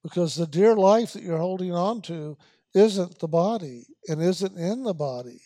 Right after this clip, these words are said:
The soul is feeding that life to the body to keep it alive, to allow the soul to have experience in this creation. And when the soul is complete in its journey of experience through this body,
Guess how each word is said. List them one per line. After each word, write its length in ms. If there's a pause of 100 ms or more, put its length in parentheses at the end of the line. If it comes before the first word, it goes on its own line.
(680)
The 100
soul 580
is 160
feeding 580
that 200
life 440
to 100
the 100
body 440
to 120
keep 300
it 120
alive, 600 (380)
to 120
allow 400
the 160
soul 380
to 80
have 240
experience 760
in 100
this 180
creation. 760 (1600)
And 140
when 140
the 100
soul 360
is 120
complete 760 (340)
in 160
its 200
journey 500
of 120
experience 760
through 160
this 260
body, 520